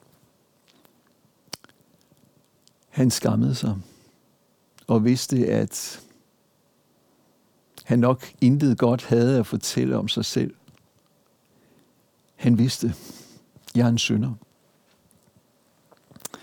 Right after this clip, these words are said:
Men det, at han vidste, at han var en synder, det gjorde, at han også vidste, at, at han skulle frelses. Øh, og skulle han frelses, så måtte det være,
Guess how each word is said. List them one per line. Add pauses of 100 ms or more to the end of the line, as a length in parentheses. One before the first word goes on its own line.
(840)
Men
det,
at
han
vidste,
at
han
var
en
synder,
det
gjorde,
at
han
også
vidste,
at, (840)
at
han
skulle
frelses. (1800)
Øh, (240)
og
skulle
han
frelses,
så
måtte
det
være,